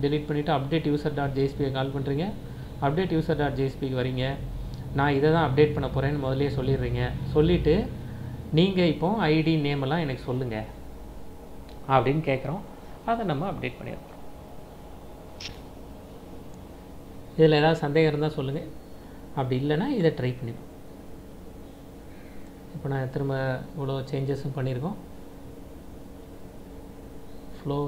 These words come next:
எல்லாம் கரெக்டா இருக்கா, பேர் எல்லாம் கரெக்டா இருக்கான்னு பார்த்துக்கிறேன். நான் வழக்கமா இந்த பேர்ல தான் ஏதாவது mistake பண்ணி வச்சிடுறேன். Update user, update user, update user dot J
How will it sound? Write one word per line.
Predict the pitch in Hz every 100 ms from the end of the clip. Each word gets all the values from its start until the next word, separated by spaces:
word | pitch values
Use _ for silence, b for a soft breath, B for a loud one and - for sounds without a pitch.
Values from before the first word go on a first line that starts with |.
| 139
எல்லாம் | 139 135
கரெக்டா | 135 127 147
இருக்கா, | 131 135 135 135
பேர் | 147 170
எல்லாம் | 151 143 135
கரெக்டா | 127 139
இருக்கான்னு | 139 127 131
பார்த்துக்கிறேன். | 131 120 120 151 - - -
நான் | 127 120
வழக்கமா | 120 139 143
இந்த | 139 123
பேர்ல | 139 147 139
தான் | 143 135
ஏதாவது | 131 131 123 127
mistake | 123 - 127
பண்ணி | - 120
வச்சிடுறேன். | 110 - 131 - - - B B B B B - 143
Update | 135 127 139 139 123
user, | 123 151 151 - - - 135
update | 123 135 131 127
user, | 123 156 175 - - - - - 135
update | 135 131 131 139 139 135
user | 131 131 127
dot | 131 123
J | 123